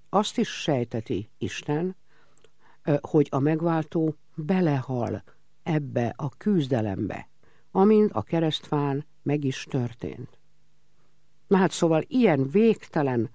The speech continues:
gazdag és cizellált, kidolgozott proféciát kapunk itt rögtön a történelem hajnalán, a kinyilatkoztatás legelején, amiből teljesen világos, hogy ez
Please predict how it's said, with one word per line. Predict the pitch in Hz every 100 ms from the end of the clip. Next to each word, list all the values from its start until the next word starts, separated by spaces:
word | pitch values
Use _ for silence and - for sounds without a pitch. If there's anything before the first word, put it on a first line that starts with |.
| -
gazdag | 147 147 147 139 160 175 180 165 - - -
és | 139 -
cizellált, | - 214 156 139 127 110 98 98 -
kidolgozott | - 190 156 123 117 107 98 - - - - - - -
proféciát | 175 190 - 135 117 - 123 98 -
kapunk | - 180 127 107
itt | 185 190 - - -
rögtön | 170 226 - 170 131
a |
történelem | 120 - 165 160 143 127 101 98
hajnalán, | 87 185 208 160 127 104 123 - - -
a | 233 294 - -
kinyilatkoztatás | - 196 156 131 - 123 - 117 - 113 - - - -
legelején, | 170 185 180 147 131 117 110 156 220 226 - - - - - - -
amiből | - 175 165 151 147
teljesen | - 247 120 - 123 117
világos, | 196 190 170 175
hogy | 208
ez | 208